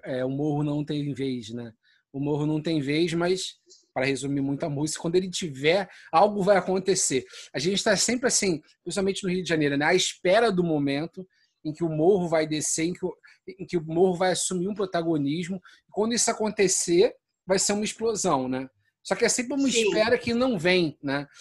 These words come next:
Speaker 1: Vem, claro, parcialmente, né? Como você falou, tem uma juventude lutando, mas parece que é sempre uma coisa que não, não,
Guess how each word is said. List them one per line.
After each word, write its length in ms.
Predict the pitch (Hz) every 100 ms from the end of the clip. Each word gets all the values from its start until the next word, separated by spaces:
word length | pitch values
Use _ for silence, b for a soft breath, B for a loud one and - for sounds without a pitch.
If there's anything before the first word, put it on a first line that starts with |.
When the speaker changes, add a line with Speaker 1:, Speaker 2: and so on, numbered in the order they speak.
| B
Speaker 1:
Vem, 340 | - 254 403 403
claro, 360 | 269 262 175
parcialmente, 1080 | 208 185 - 285 240 226 220 208 175 - 139 - b b _
né? 280 | 143 151 143 -
Como 180 | - 156
você 120 | 156
falou, 340 | 151 185 175 156
tem 120 | 143
uma 120 | 139
juventude 720 | 139 143 175 - 180 175 139
lutando, 720 | 151 160 180 175 165 143 131 - _ _ _ _
mas 360 | 147 151 147 - -
parece 320 | 175 180 -
que 60 | 190
é 40 |
sempre 220 | - 185
uma 140 | 208 185
coisa 280 | 185 185 185
que 100 | -
não, 200 | 185 190
não, 400 | 185 180 185 175